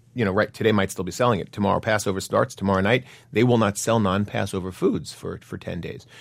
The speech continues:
So you were able to go in and say, "Look at this, Mister Salesman from Cheek Neal Coffee Company, your product is put away in the back. It's covered with a sheet. It's, its aisle is no longer available for the week. If you want an opportunity," it wasn't a,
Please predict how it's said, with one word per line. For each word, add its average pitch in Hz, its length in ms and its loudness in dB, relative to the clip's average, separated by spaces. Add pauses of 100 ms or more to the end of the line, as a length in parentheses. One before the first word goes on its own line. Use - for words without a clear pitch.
(120)
So - 60 -18
you 123 80 0
were 143 120 2
able 135 180 4
to 123 100 -4
go 107 200 6
in 151 140 4
and 98 100 2
say, 95 300 2 (640)
"Look 117 160 -2
at 127 80 4
this, - 300 2 (100)
Mister 104 220 -8
Salesman 104 460 2
from 95 280 -2
Cheek - 220 -6
Neal 95 120 -2
Coffee 120 280 -2
Company, 95 260 -4 (300)
your 104 100 -2
product 117 320 4
is 101 80 -12
put - 180 -4
away 101 160 2
in 90 100 2
the 87 40 -2
back. 92 320 -2
It's - 100 -16
covered 104 340 -2
with 90 100 -2
a 82 60 -6
sheet. - 380 -4
It's, - 400 -12
its - 240 -8
aisle 104 360 4
is 90 80 -4
no 98 100 2
longer 95 280 0
available 113 420 4
for 98 140 -6
the 90 60 -6
week. 85 280 -6 (320)
If 95 100 -10
you 127 160 6
want 127 160 6
an 107 80 2
opportunity," 104 720 -2 (960)
it 107 100 -4
wasn't 123 360 4
a, 101 260 6